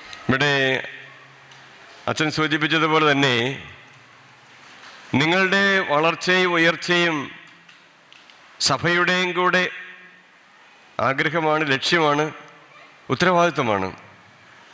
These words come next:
മാതാപിതാക്കന്മാരുടെ ഉത്തരവാദിത്വം മക്കളെ ദൈവമക്കളായിട്ട് വളർത്തുക എന്നുള്ളതാണ്. അതിന് സഹായിക്കാൻ വേണ്ടിയിട്ടാണ് നമ്മൾ വൈദികരും സിസ്റ്റേഴ്സും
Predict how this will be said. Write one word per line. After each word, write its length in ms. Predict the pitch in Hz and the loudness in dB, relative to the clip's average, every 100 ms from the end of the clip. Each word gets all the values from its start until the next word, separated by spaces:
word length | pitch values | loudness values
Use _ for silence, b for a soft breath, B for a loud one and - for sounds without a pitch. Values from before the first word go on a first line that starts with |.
| - - - - - - - - - - - | -20 -20 -20 -20 -20 -20 -20 -20 -18 -4 0
മാതാപിതാക്കന്മാരുടെ 840 | 131 165 175 175 180 185 185 185 | 2 2 0 0 0 2 2 0
ഉത്തരവാദിത്വം 640 | 160 180 175 175 175 180 175 151 | 0 2 4 4 2 0 0 0
മക്കളെ 360 | - 175 175 190 - - - - - 110 | 0 0 0 -2 -8 -16 -20 -20 -8 -2
ദൈവമക്കളായിട്ട് 800 | 151 175 170 165 170 165 165 170 165 | 0 0 0 0 0 2 0 2 0
വളർത്തുക 320 | 170 185 180 165 | 2 2 2 2
എന്നുള്ളതാണ്. 480 | 151 127 107 95 95 - - - - - - B B B 123 | 2 2 2 -2 -8 -16 -20 -20 -20 -20 -20 B B B -2
അതിന് 180 | 156 185 160 | 0 0 -2
സഹായിക്കാൻ 560 | 147 175 190 185 196 180 | 0 0 0 0 -2 0
വേണ്ടിയിട്ടാണ് 560 | 175 170 156 151 151 160 180 - - - - - - - 120 | 0 0 2 2 4 2 -2 -8 -20 -20 -20 -20 -20 -8 -4
നമ്മൾ 180 | 139 139 139 135 - - | 0 2 2 0 -2 -2
വൈദികരും 500 | 131 139 139 151 147 - - - - - - | 0 0 0 -2 -6 -12 -20 -20 -20 -16 -4
സിസ്റ്റേഴ്സും 540 | 135 - 143 131 156 | -2 0 -2 0 -2